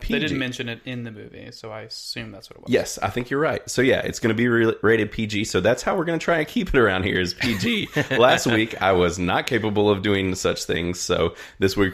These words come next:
Speaker 2: we're gonna do our best and do that for you since we rate our movies based, or our episodes based on our movies. So, uh, aside from that, this movie, Scoob, is starring, I think, like, half the planet.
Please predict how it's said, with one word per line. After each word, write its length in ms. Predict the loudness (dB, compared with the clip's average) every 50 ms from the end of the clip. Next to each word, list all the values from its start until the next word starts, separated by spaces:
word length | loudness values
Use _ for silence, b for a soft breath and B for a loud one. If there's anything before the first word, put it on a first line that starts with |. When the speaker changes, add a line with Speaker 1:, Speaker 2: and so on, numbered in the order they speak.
| -2
Speaker 2:
we're 80 | -2 -2
gonna 120 | 0 0
do 140 | 0 0 2
our 80 | 2 2
best 380 | 0 0 -2 -2 -2 -4 -6
and 120 | -8 -8 -4 -4
do 100 | -2 -2
that 160 | -2 -2 -2
for 160 | -2 -2 -2
you 80 | -2 -2
since 220 | -2 -4 -4 -4
we 80 | -2 0
rate 200 | 0 2 2 2
our 60 | 0
movies 380 | 0 0 -2 -2 -2 -6 -8
based, 420 | -8 -4 -2 0 2 2 0 0 2
or 360 | 2 2 4 2 0 -2 -4 -10 -16 -18 -18 -18 -20 -8 -2
our 120 | 2 2 2
episodes 360 | 2 2 0 0 0 0 2
based 240 | 2 0 0 0 0
on 80 | 0 -2
our 80 | 0
movies. 380 | 0 -2 -2 -4 -6 -10 -12 -14 B B B B B B B B
So, 480 | -6 0 4 6 6 6 6 4 2 B B B B B B B
uh, 200 | 2 4 6 6 6
aside 320 | 6 4 2 2 2 2
from 240 | 0 0 0 2 2
that, 440 | 2 2 2 2 0 -2 -2 -6 -4
this 240 | -4 -4 -2 -2 0
movie, 380 | 2 2 2 2 2 0 -2
Scoob, 720 | -2 -4 -6 -4 0 0 2 2 2 0 0 -2 -4 -8 -6 -2
is 400 | 0 2 4 4 4 2 2 0
starring, 880 | -4 -6 -8 0 2 4 4 4 4 2 2 0 0 0 -2 -2 -4 -8 -14 -14 _
I 120 | -6 -6 -4
think, 260 | -2 -2 -2 0 0
like, 120 | -2 -2
half 260 | -2 -2 -4 -4 -4 -6
the 80 | -6
planet. 420 | -4 -2 0 0 0 -2 -4 -6